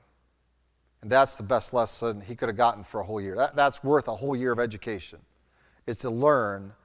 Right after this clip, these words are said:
to love learning. That you should be valuing the opportunity you have to learn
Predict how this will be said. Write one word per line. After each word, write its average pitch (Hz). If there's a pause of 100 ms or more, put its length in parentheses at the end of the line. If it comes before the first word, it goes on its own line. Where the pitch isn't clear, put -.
(180)
to -
love 113
learning. 95 (1400)
That 113
you 123
should 120
be 117
valuing 165
the 120
opportunity 180
you 156
have 131
to -
learn 95